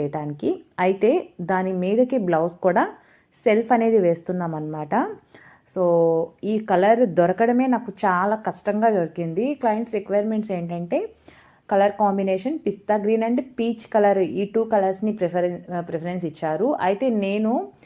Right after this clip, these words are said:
పిస్తా గ్రీన్ తీసుకున్నాను అనమాట. పీచ్ తీసుకుందాం అనుకున్నాను, but పీచ్ క్వాలిటీ బాలేదని చెప్పి వదిలేశాను అనమాట. నాకు ఈ పిస్తా గ్రీన్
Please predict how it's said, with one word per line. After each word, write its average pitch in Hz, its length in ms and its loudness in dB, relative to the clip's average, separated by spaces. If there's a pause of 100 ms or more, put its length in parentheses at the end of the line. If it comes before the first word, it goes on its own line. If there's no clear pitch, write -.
(300)
పిస్తా 220 280 2
గ్రీన్ 254 260 4
తీసుకున్నాను 196 500 -2
అనమాట. 165 340 -4 (300)
పీచ్ 262 360 0
తీసుకుందాం 240 540 0
అనుకున్నాను, 196 680 -2
but 196 300 0 (220)
పీచ్ 247 300 -2
క్వాలిటీ 202 540 2
బాలేదని 185 540 2
చెప్పి 180 220 0
వదిలేశాను 170 500 2
అనమాట. 151 380 -6
నాకు 247 280 0
ఈ 202 80 -4
పిస్తా 196 400 -4
గ్రీన్ 208 340 2